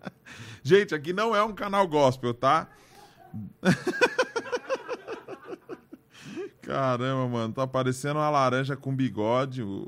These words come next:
o Bruno comenta. <laughs> O Lucas Alves falou que só é, ele está usando droga, só pode.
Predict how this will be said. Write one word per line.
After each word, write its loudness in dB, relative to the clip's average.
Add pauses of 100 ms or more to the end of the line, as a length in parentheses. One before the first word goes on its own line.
(260)
o -14
Bruno -6
comenta. -6
<laughs> -18 (1080)
O -10
Lucas -2
Alves 0
falou -4
que -14
só -6 (160)
é, -4 (600)
ele -4
está -6
usando -2
droga, 0
só -4
pode. -4